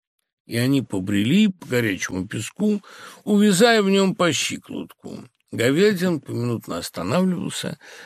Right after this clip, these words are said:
вытирал платком лицо и говорил: «Нет, вы взгляните, что за очаровательный уголок». Наконец песок кончился. Пришлось забраться на небольшой обрыв,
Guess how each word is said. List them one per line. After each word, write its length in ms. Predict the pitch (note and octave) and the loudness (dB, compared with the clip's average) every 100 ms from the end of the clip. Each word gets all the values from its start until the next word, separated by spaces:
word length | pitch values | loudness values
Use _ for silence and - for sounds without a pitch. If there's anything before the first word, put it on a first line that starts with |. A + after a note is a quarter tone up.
| - | -6
вытирал 440 | B2+ A#2+ G#3+ A3+ F3 | -2 4 4 4 4
платком 520 | E3 D3+ A#2 C#3+ C#3 | 2 2 2 2 2
лицо 300 | C#3 - F#3+ | 2 2 2
и 40 | |
говорил: 320 | C#3 A#2+ B2+ D#3+ | 2 2 4 4
«Нет, 580 | A3+ B3 D3+ - - _ | 6 6 2 -4 -20 _
вы 220 | - D#3 | 0 2
взгляните, 680 | C#3+ G3+ A3+ C4+ C4+ G3 D3 | 4 4 4 6 4 2 0
что 260 | F3+ F3+ | 2 2
за 120 | D3+ | 2
очаровательный 720 | D#3+ C3 D3+ D#3 E3+ B2+ D3 C#3 | 0 0 2 4 2 0 -2 0
уголок». 460 | A#2+ A2 E2+ D2 _ _ _ _ _ _ _ _ _ _ _ - | 2 0 0 -8 _ _ _ _ _ _ _ _ _ _ _ -6
Наконец 480 | A2+ C#3+ F3+ F#3 - | 0 4 4 2 0
песок 400 | C3 B2 A#2+ - | -2 0 0 -2
кончился. 680 | A2 A#2+ A#2+ D3 F3 F#3+ G3+ _ _ _ _ _ _ _ _ _ | 0 0 2 0 0 -4 -6 _ _ _ _ _ _ _ _ _
Пришлось 480 | B2 C3+ E3 G3 D3 | 0 2 4 4 4
забраться 600 | C#3+ C3 C#3+ B2 - A2+ | 4 6 4 2 0 -2
на 20 | |
небольшой 640 | A2+ A2 A2+ G#2 - G2 | 0 2 0 0 -2 -2
обрыв, 440 | E2+ A#2 E3+ F#3+ | 0 2 2 0